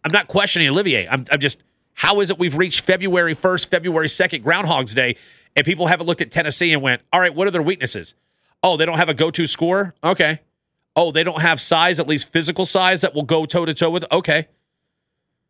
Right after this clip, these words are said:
So the simple thing is find the weakness and attack it. Florida did that last night, and they did it for forty minutes of basketball. Tennessee, two made shots in the first ten minutes of the first half, three made shots the last ten minutes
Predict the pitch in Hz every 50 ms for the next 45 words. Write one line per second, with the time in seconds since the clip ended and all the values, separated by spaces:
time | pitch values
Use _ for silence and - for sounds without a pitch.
0 | _ _ _ _ _ _ _ _ - 165 165 139 - 214 190 165 175 120 - 196
1 | 165 147 - - 180 170 175 185 170 147 147 180 180 147 156 139 - 143 123 110
2 | - - 180 190 208 - - 120 131 - _ _ _ _ _ _ _ _ _ _
3 | _ _ - 175 196 196 160 151 202 170 165 151 135 139 143 135 135 - 143 143
4 | 139 139 - _ _ _ _ _ _ _ _ _ _ _ _ - 139 139 143 139
5 | 143 175 165 143 - 151 127 - 175 175 170 156 143 151 143 120 - 101 - 147
6 | 139 143 139 - - 117 98 80 73 - _ _ _ _ _ _ _ _ _ _
7 | - 185 180 180 175 - - 160 120 90 - _ _ _ _ _ - - 226 233
8 | 240 214 208 196 185 - - - 202 185 185 180 - 180 165 - - 185 180 160
9 | - - 180 180 165 170 165 160 - 143 127 - - 175 165 156 - 170 160 160
10 | 165 - _ _ _ _ _ _ _ _ _ - 208 226 240 233 208 190 160 156
11 | - - - 170 156 139 - - 202 185 185 185 185 180 180 - - - 160 139
12 | 135 139 117 110 110 - -